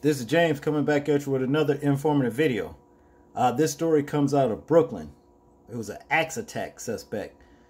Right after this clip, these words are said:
you know, actually hacked up, uh, two women, as a matter of fact. Um, this is a very gruesome, uh, story right here, just, just full of madness. Uh, let's check this video out, and then I'll get into my commentary.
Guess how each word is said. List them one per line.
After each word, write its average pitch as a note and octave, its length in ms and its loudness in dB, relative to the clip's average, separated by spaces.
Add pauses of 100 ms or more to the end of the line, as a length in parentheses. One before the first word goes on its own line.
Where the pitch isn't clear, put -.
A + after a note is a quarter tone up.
(160)
you A#2 120 -2
know, A#2+ 480 -4
actually A#2+ 560 -2 (180)
hacked D3 400 -2
up, D3 300 0 (100)
uh, A#2 400 -2 (120)
two F#3 200 -8
women, E3+ 320 -4
as F#2 80 -12
a F#2 60 -16
matter G2 220 -6
of F2+ 80 -10
fact. G2 320 -6 (680)
Um, A#2+ 560 0 (160)
this D3 220 2
is C3 100 -4
a B2 60 -4
very C#3+ 400 2
gruesome, E3+ 680 -6 (800)
uh, A#2 240 0
story C#3+ 380 2
right C3+ 260 2
here, C#3 120 0
just, A#2+ 200 -10
just A2 160 -10
full B2 220 -6
of G#2 80 -4
madness. G#2+ 480 -6 (440)
Uh, E3 220 8
let's D#3+ 240 0
check F#3+ 260 -4
this C#3+ 140 -6
video E3 400 -2
out, D#3+ 240 2
and B2+ 100 -6
then C#3 120 0
I'll C#3 100 2
get C3+ 160 -4
into B2 180 -6
my A#2 140 -6
commentary. F#2 560 -10